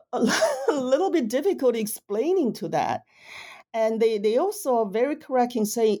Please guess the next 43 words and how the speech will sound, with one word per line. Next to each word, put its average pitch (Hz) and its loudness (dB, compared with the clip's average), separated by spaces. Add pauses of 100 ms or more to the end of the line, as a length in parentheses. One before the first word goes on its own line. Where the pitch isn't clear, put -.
(100)
"You're 349 0
not 330 2
alone. 254 2
Look 330 -4
at - -2
all 294 2
these 311 -2
professors. 277 -2
Uh, 208 0
we 247 0
have 240 -2
that 220 0
from 214 -2
the 220 0
P 220 -6
R 202 2
C 320 -2
that 196 0
are 190 -2
now 208 2
teaching 262 -2
us. 175 0 (520)
They 247 2
all 339 4
had 349 0
a - -2
similar 294 0
experience. 277 -2 (140)
How, 320 2 (640)
how 311 0
do 285 0
your 269 0
kind 277 -2
of 226 0
people 226 -2
become 208 0
successful?" 226 -2 (400)
The 240 -6
only 370 2
thing 381 0
I 277 -2
can 247 -2
tell 240 0